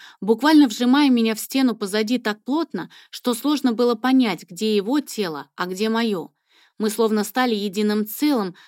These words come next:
пока руки блондина воодушевленно массировали мою филейную часть. Платье стягивалось все выше и выше, ком между ног становился все туже.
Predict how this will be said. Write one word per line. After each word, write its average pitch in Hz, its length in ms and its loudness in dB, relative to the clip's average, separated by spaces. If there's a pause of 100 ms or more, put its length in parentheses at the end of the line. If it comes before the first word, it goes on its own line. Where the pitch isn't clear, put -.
(140)
пока 247 320 0
руки 285 240 2
блондина 214 600 2
воодушевленно 214 840 -2
массировали 214 640 -2
мою 202 300 -2
филейную 220 540 -2
часть. - 440 -12 (560)
Платье 208 560 -2 (220)
стягивалось 240 680 0
все 220 240 -2
выше 220 560 -4 (260)
и 240 160 0
выше, 226 520 -4 (420)
ком 214 220 2
между 196 380 -4
ног 226 260 -6
становился 185 640 -8
все 208 220 -8
туже. 214 500 -8